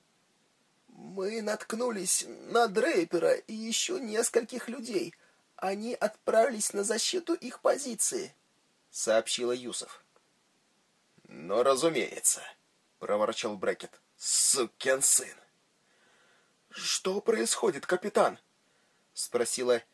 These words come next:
лейтенант Парис. Брекет изучающе посмотрел на неё.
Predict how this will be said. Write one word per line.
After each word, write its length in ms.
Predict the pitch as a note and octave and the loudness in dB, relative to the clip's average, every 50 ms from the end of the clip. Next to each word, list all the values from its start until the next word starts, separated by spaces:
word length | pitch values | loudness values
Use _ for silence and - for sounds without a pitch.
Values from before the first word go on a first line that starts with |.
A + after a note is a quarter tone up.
| _ _ _ _ | _ _ _ _
лейтенант 720 | - G#2+ A2+ A2+ A#2+ A2+ - - A#2+ B2 A#2+ A#2+ A#2+ - | -10 -6 -6 -4 -4 -4 -4 -4 -2 0 -2 -2 -2 0
Парис. 440 | - C#3 A#2 F2+ - - - - - _ _ _ _ _ _ _ _ _ _ _ _ _ _ _ _ _ _ _ _ _ _ _ _ _ _ | 2 4 4 4 2 -2 -6 -8 -10 _ _ _ _ _ _ _ _ _ _ _ _ _ _ _ _ _ _ _ _ _ _ _ _ _ _
Брекет 600 | - A2+ A2+ C3 - C3+ D3 - A#2+ - - - - | -18 -10 -4 0 2 2 2 0 -4 -10 -12 -10 -10
изучающе 680 | B2+ B2 A2+ A#2+ A2+ - - C3+ C#3+ D3 D3 - - D#3 | -8 -6 -6 -6 -4 -2 0 2 2 2 0 -2 -4 -4
посмотрел 540 | - B2 - - F3 F3+ F3+ - D3+ B2+ A2 | -2 -2 0 0 0 0 0 2 2 2 2
на 100 | G#2 F#2+ | 0 -4
неё. 300 | F#2 F#2 F2 D#2+ - | -6 -8 -8 -8 -10